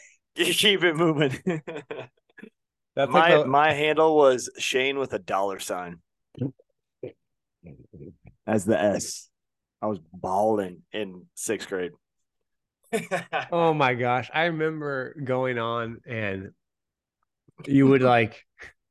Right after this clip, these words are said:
Speaker 1: you'd sit there 'cause no one had text phones. So you kind of, like, mutually agree upon as a
Speaker 2: Yeah.
Speaker 1: society of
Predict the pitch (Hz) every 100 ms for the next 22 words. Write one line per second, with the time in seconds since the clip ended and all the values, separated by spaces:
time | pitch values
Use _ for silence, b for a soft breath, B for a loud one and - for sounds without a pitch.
0 | _ _ b b _ _ 143 143 117 -
1 | 139 160 156 165 - 147 143 156 190 170
2 | - 143 156 _ _ - 151 120 104 131
3 | 143 156 147 139 123 - _ _ _ _
4 | _ 127 139 151 - 160 143 123 131 143
5 | - 139 131 120 113 107 104 b b b
6 | b b - 92 82 _ - 117 131 123
7 | 131 131 117